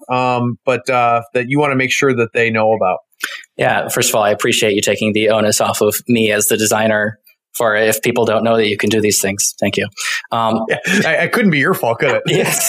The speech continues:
Speaker 2: No, it's perfect. It's absolutely perfect in every way. Um, so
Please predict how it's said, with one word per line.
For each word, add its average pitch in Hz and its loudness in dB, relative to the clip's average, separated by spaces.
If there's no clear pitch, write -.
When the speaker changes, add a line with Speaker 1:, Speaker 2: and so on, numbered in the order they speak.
Speaker 2:
No, 127 0
it's - 2
perfect. - 0
It's 120 -2
absolutely 113 2
perfect 104 -2
in 101 -2
every 95 -4
way. - -2
Um, 127 -2
so 160 2